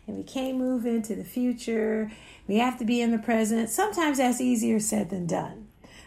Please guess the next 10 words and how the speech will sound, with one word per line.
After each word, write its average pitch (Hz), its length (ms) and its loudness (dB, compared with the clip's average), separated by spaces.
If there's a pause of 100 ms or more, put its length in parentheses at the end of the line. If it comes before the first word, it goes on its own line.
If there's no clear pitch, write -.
(100)
But 214 440 4 (460)
<clears throat> - 320 -14
this 285 300 6
is 269 140 2
what 247 160 4
I 214 180 4
have 220 160 4
learned, 175 320 0
guys, 147 560 -2
that, 208 540 4